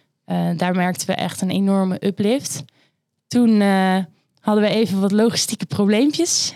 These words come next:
Want, eh, ja, met corona waren er ook wat, eh, ja, wat,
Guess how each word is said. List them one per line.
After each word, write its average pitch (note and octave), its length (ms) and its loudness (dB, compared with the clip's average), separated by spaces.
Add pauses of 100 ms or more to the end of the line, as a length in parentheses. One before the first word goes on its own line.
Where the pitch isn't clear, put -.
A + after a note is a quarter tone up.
Want, G3+ 400 0
eh, F#3+ 300 0
ja, F#3 280 0
met F3+ 260 -2
corona F3+ 440 2
waren F#3 200 -2
er F3+ 120 -2
ook F#3+ 160 0
wat, F3+ 280 -4
eh, F3 300 2 (800)
ja, E3 300 -2
wat, F3 300 -4